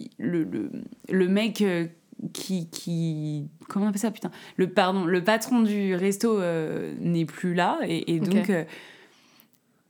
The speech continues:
Speaker 1: au, au début, c'est juste des gens qui se crient dessus, mais c'est parce qu'ils savent pas s'exprimer, tu vois.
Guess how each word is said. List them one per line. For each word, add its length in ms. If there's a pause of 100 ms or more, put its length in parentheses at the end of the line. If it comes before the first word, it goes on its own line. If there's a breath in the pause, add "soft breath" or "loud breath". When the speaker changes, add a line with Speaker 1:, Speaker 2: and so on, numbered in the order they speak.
(200)
Speaker 1:
au, 80
au 260
début, 560
c'est 180
juste 200
des 120
gens 140
qui 140
se 80
crient 200
dessus, 240
mais 140
c'est 120
parce 120
qu'ils 100
savent 200
pas 140
s'exprimer, 540
tu 160
vois. 200